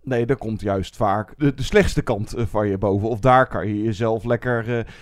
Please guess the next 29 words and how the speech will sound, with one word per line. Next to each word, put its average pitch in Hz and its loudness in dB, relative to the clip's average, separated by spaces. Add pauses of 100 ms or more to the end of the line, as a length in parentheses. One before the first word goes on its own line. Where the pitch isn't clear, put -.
uitleven, 139 6
want, 135 -4
eh, 135 2
ja, 139 2
niemand 139 2
weet 139 4
toch, 208 0
eh, 131 0
wie 120 0
je 113 2
bent. 117 2 (320)
Trouwens, 143 2
dat 139 0
You, 170 6 (180)
het - -4
ziet - -6
er, 135 0
eh, 123 0
qua 123 -2
design 135 -2
ook 139 -2
fantastisch 131 -6
uit. 131 -2
Ik 110 -10
las 135 -2 (160)
ergens 135 4
dat 135 2
hij 131 -4
een 131 0